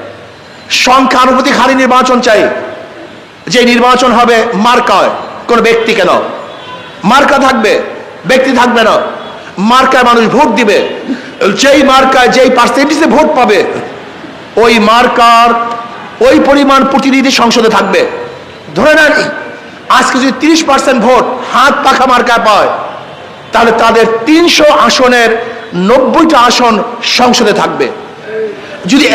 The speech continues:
এক পার্সেন্টে কেউ ভোট পায়, তাহলে কমপক্ষে তার তিনজন সদস্য সংসদে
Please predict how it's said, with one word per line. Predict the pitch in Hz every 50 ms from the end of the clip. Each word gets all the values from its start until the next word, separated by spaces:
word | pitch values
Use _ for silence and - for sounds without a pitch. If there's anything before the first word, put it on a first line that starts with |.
| 240 294
এক | 311 311 - -
পার্সেন্টে | 302 302 302 311 311 339 359 311 339
কেউ | 339 330 202 262
ভোট | 320 311 - 277
পায়, | 262 240 202 156 131 - - - - - - - - - - - - - - - -
তাহলে | 233 220 247 247 233 -
কমপক্ষে | 240 240 233 233 - 220 - 226 - - -
তার | 214 214 208 202 196 208 - - - - - - - - - -
তিনজন | 349 359 370 359 330 285 320 294 262 208 - 120 123 - - - - - - - - - -
সদস্য | - - - 262 320 - - - - 277 247 220 185 156 - - - - - - - - -
সংসদে | 247 240 233 269 226 226